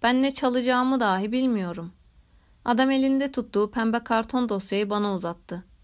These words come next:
"Hocamızın notaları bu dosyanın içinde," dedi. "Bu notalar belki sizin işinize yarayabilir. Lütfen şimdi yerlerinize oturun.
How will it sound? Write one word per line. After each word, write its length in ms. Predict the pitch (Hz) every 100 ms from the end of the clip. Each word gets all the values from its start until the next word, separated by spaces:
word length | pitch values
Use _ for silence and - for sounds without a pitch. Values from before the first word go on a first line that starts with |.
| _ _
"Hocamızın 600 | - 240 262 269 269 269
notaları 520 | 277 269 208 196 208
bu 120 | 214
dosyanın 440 | 208 208 - 208 196
içinde," 460 | 185 - 185 175
dedi. 340 | 170 170 175 180 _ _ _ -
"Bu 100 | 302
notalar 500 | 320 269 202 202 220
belki 280 | 233 240 226
sizin 300 | - 214 220
işinize 400 | 214 - 196 185
yarayabilir. 680 | 208 196 196 190 185 175 - - _ - - -
Lütfen 320 | 294 - 233
şimdi 280 | 220 247 240
yerlerinize 560 | 233 220 220 226 226 233
oturun. 480 | 202 202 185 226